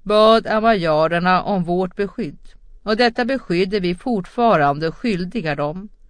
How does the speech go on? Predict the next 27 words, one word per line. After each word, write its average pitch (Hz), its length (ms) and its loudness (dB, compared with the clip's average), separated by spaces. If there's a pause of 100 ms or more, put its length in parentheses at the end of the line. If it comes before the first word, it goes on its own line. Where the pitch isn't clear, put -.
(400)
Om 185 180 0
vi 180 100 2
så 185 200 -2
bara 180 260 4
hittar 175 400 0
en 170 160 2
handfull 180 680 -2
som 175 200 -6
fortfarande 170 880 -2
lever 160 460 -4 (360)
är 208 140 2
vi 226 100 2
likväl 214 560 0
skyldiga 160 680 -4
dem 147 280 -4
det." 156 240 -8 (1700)
"Det 202 140 2
här 202 320 6
är 196 280 4
en 214 160 0
av 185 180 0
de 196 240 -2
sorgligaste 202 920 0
historier 196 720 -2
jag 202 160 2
någonsin 185 580 -2
hört." 165 480 -6